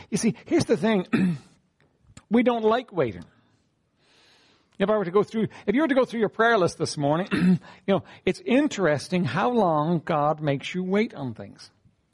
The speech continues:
Some things he makes you wait long, long time on. And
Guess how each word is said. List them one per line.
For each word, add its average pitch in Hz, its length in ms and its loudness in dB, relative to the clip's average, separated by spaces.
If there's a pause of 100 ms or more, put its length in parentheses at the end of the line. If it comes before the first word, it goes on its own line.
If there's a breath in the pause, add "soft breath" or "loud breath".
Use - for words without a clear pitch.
(220 soft breath)
Some 302 240 0
things 269 200 2
he 233 120 4
makes 233 280 0
you 240 120 -4
wait 233 280 0
long, 226 320 0
long 269 220 2
time 294 260 -4
on. 202 100 -8 (1200 soft breath)
And 220 160 -4